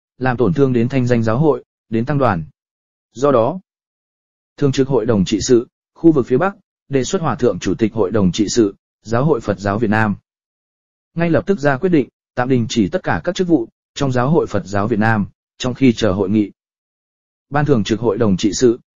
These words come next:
Giáo hội Phật giáo Việt Nam, ra quyết định cách chức, theo đúng quy định, quy trình tại hiến chương.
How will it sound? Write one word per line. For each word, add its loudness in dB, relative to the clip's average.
Giáo -2
hội 2
Phật -6
giáo -2
Việt -2
Nam, 0
ra -2
quyết -4
định 0
cách -6
chức, 2
theo 2
đúng 2
quy 0
định, 2
quy 0
trình 0
tại -2
hiến 0
chương. 4